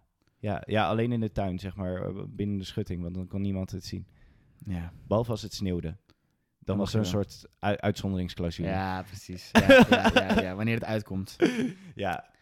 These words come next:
Speaker 1: Nou ja, goed, dat soort dingen.
Speaker 2: Ja.
Speaker 1: Ehm, dus,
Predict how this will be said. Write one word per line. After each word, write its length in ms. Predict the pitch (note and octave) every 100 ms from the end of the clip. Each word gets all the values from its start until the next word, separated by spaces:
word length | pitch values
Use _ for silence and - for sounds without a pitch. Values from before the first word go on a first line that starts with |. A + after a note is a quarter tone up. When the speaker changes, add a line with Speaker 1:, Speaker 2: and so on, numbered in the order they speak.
| - -
Speaker 1:
Nou 160 | A#2 A#2+
ja, 60 |
goed, 160 | A2 G#2
dat 140 | C3+
soort 120 | - G2+
dingen. 160 | D#2 - - -
Speaker 2:
Ja. 260 | B2+ -
Speaker 1:
Ehm, 280 | A#2 C#3 C#3+ - - - - -
dus, 320 | - C3 -